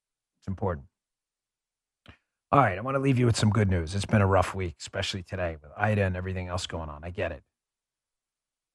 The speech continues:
Oh, here we go. Phil Murphy, gov-, the broken governor of New Jersey. It's total hack. "These storms are becoming more frequent."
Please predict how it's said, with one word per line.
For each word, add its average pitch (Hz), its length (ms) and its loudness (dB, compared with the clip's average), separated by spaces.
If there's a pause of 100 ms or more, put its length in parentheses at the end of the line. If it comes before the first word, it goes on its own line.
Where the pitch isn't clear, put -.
(160)
Oh, 90 60 -10
here 104 160 0
we 104 100 2
go. 85 220 -2
Phil 104 280 -2
Murphy, 92 480 0
gov-, 92 220 2
the 95 80 -4
broken 98 540 2
governor 95 400 2
of 90 80 -8
New 90 100 -8
Jersey. 90 400 -2
It's 82 180 -12
total 92 300 2
hack. 87 320 0
"These 107 140 -2
storms 180 340 8
are 156 60 6
becoming 151 400 8
more 139 160 8
frequent." 127 480 4